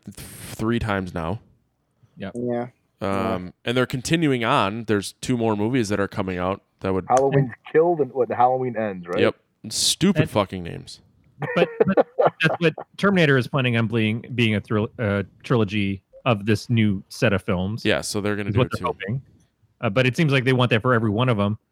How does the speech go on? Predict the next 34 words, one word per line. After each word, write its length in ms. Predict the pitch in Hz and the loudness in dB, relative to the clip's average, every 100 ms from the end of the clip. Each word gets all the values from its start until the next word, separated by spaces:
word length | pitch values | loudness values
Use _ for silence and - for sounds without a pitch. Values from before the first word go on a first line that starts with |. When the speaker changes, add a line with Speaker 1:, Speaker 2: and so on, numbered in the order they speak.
| - | -20
Speaker 1:
Mm-hmm. 640 | - 120 _ _ _ 151 | -20 -20 _ _ _ 0
Speaker 2:
Um, 320 | 156 147 143 _ _ - | 2 0 -6 _ _ 0
Speaker 3:
Yeah, 120 | 139 | 4
right. 300 | 113 110 143 _ _ _ _ _ _ _ _ - 196 - | 4 2 -2 _ _ _ _ _ _ _ _ -18 -16 -4
Speaker 2:
I 80 | 240 | -2
guess 320 | 240 320 - _ _ _ _ 170 | 0 -2 -4 _ _ _ _ -6
Friday 280 | - 214 | 0 2
the 100 | 175 143 | 2 2
thirteenth, 640 | 165 156 - 165 - - - _ _ _ 170 | 0 0 0 0 -2 -12 -20 _ _ _ -2
after 240 | 185 180 | 0 -2
Jason 420 | 139 170 175 139 | 0 0 0 0
X, 220 | 156 147 | 0 -2
it 160 | - - | -6 -12
kind 340 | - 120 147 | -4 0 4
of 240 | 139 101 92 - | 2 0 -4 -2
allows 380 | 113 104 101 | 2 2 0
for 160 | - 117 | -2 -2
that 340 | 104 113 - 123 | 0 -2 -4 -8
because 360 | 110 127 107 | -2 -2 0
they 180 | 131 113 | 0 -2
go 340 | - 120 131 123 | 0 2 4 4
and 100 | 113 | 4
they 120 | 107 | 2
relaunch 600 | 90 123 113 110 127 - | 2 2 2 2 0 0
this 200 | 117 - | -4 -2
new 160 | 123 117 | -2 -2
planet 400 | - 120 135 123 | -2 -2 0 -2
that 80 | 107 | -4
they 100 | 113 | -4
land 320 | 98 104 104 | -2 -2 -2
on, 240 | 104 101 107 | -2 -2 -2
and 140 | 95 92 - - | -4 -6 -10 -14
Speaker 1:
Yeah. 380 | 120 120 113 117 | -8 -6 -6 -6
Speaker 2:
Jason 320 | 117 135 - | 2 2 2